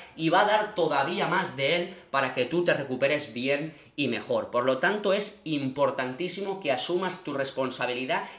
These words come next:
y que hagas todo, todo lo que dependa de ti y que esté en tu mano para recuperarte lo mejor y más rápidamente posible. Descansar bien, alimentarte bien, no faltar a ni una sesión de fisio,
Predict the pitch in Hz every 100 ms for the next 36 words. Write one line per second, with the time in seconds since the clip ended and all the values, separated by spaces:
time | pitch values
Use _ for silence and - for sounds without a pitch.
0 | - 156 156 151 220 311 - - - -
1 | - 214 233 233 233 - - - 196 202
2 | 190 147 147 135 135 190 208 196 165 139
3 | 190 190 151 135 127 - 180 175 147 135
4 | 147 196 185 147 135 135 131 131 123 131
5 | 175 180 208 208 - - 131 139 135 123
6 | 165 202 196 135 131 147 147 156 156 139
7 | 139 165 120 - 117 98 90 - 127 117
8 | - 113 110 - 156 160 110 107 87 -
9 | - - - 127 123 120 113 110 107 143
10 | 147 165 120 113 107 87 - - _ _
11 | _ _ 143 151 175 175 175 156 156 175
12 | 156 139 151 175 175 160 131 - 151 170
13 | 160 127 117 - 127 127 107 95 87